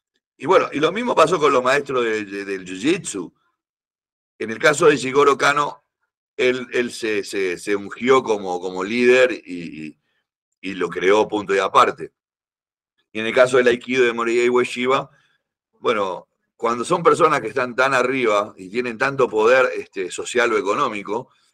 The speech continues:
¿y quién le va a venir a golpear la puerta y decir, "No, mirá, esto lo, lo, lo, lo hacíamos hace doscientos años"?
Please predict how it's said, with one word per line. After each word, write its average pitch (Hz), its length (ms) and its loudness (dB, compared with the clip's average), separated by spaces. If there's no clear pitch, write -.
¿y 104 140 -14
quién 151 180 -2
le 143 60 8
va 117 120 6
a 107 40 4
venir 107 240 0
a 101 60 2
golpear 101 260 2
la 98 100 2
puerta 110 220 0
y 101 40 0
decir, 92 460 -4
"No, 101 320 -2
mirá, 95 500 -2
esto 82 720 -4
lo, 82 220 -6
lo, 87 340 -4
lo, 92 160 2
lo 95 80 -2
hacíamos 107 360 0
hace 98 120 -4
doscientos 90 460 -2
años"? 90 260 -2